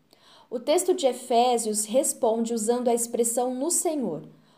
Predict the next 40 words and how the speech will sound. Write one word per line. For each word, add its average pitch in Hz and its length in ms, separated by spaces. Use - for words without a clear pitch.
Ouça 311 380
o 370 60
que 339 80
está 294 200
escrito 240 480
no 240 120
livro 233 280
de 220 140
Efésios, 220 580
capítulo 233 480
seis 233 360
e 269 40
o 254 40
verso 240 520
um. 156 220
"Filhos, 214 640
obedeçam 247 600
aos 254 100
seus 277 260
pais. 196 560
Essa 226 280
é - 20
a - 20
atitude 240 420
correta 254 420
que 285 140
vocês 254 360
devem 247 300
ter, 226 280
porque - 280
o 233 80
Senhor 262 340
os 359 120
colocou 262 520
numa 240 260
posição 233 520
de 233 80
autoridade 233 640
sobre 214 340
vocês." 196 680